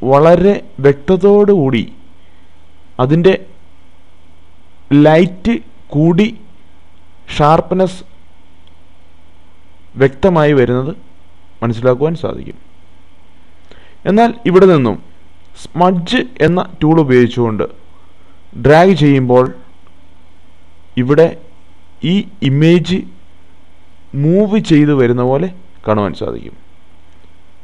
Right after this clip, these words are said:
ഇവിടെ strength value കൂട്ടിയതിന് ശേഷം drag ചെയ്താൽ നമുക്കറിയാം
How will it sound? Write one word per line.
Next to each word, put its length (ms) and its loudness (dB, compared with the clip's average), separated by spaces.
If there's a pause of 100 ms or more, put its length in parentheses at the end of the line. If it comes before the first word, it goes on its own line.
(1600)
ഇവിടെ 200 4 (220)
strength 520 2 (360)
value 360 4
കൂട്ടിയതിന് 420 0
ശേഷം 260 0 (680)
drag 320 6
ചെയ്താൽ 300 6
നമുക്കറിയാം 480 2